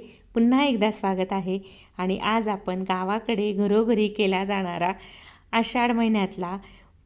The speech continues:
पहिला पदार्थ म्हणजे तळणीचा पहिला पदार्थ आषाढ कापण्या अगदी प्रमाणबद्ध साहित्यात कशा करायच्या, सर्व अगदी बारीक सारीक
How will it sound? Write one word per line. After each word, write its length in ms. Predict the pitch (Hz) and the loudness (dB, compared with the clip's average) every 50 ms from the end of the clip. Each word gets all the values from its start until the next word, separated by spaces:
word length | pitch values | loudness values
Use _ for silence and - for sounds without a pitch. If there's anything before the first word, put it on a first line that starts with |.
| _ - | _ 0
पहिला 400 | - 233 240 240 240 247 220 254 | 2 4 6 6 4 4 2 0
पदार्थ 480 | 247 247 240 208 233 226 214 196 - 220 | 0 0 0 0 0 0 0 0 -2 -2
म्हणजे 460 | 214 214 214 196 190 226 247 240 247 - | 0 0 0 0 2 0 -2 -2 2 4
तळणीचा 520 | 233 226 226 226 226 240 254 240 285 277 | 4 4 6 4 4 4 2 2 2 0
पहिला 320 | 269 - 262 247 214 196 196 | 2 2 2 2 2 2 0
पदार्थ 440 | 196 214 196 196 185 175 185 190 220 254 - - - - - - - | 0 -2 -2 0 -2 -2 -2 -2 -4 -4 -4 -10 -20 -20 -20 -8 -2
आषाढ 380 | - 202 196 - - 226 233 226 | -2 -2 -2 0 0 0 0 0
कापण्या 420 | 226 196 190 190 - 196 202 240 254 - - - - - _ - | 0 -2 -2 -2 -2 -2 -2 -2 -4 -6 -16 -20 -20 -20 _ -6
अगदी 480 | - 208 185 185 180 185 185 196 247 277 | -6 -6 -6 -6 -10 -8 -2 0 0 0
प्रमाणबद्ध 760 | 262 269 302 269 240 240 240 233 233 214 247 254 254 254 262 | 2 0 0 0 0 2 0 0 0 2 0 2 4 4 4
साहित्यात 640 | 269 269 - 247 240 220 202 202 - - 196 202 214 208 - - - - - - - - | 4 4 0 -4 -2 -2 -2 -4 -4 -2 -2 -2 -2 -2 -8 -20 -20 -20 -20 -8 -2 0
कशा 240 | 254 254 262 269 262 | 0 2 2 0 0
करायच्या, 680 | 262 254 240 214 202 185 _ _ _ - - 285 262 | 2 2 0 2 0 -2 _ _ _ -18 -12 -10 -8
सर्व 160 | 269 269 269 | -6 -6 -4
अगदी 420 | 277 262 240 202 185 180 185 208 202 | -4 -4 -6 -8 -10 -10 -10 -8 -6
बारीक 340 | 202 214 220 208 220 214 | -4 -4 -2 -2 -2 -2
सारीक 320 | - - 247 226 208 220 | -4 -4 -2 -2 -2 -2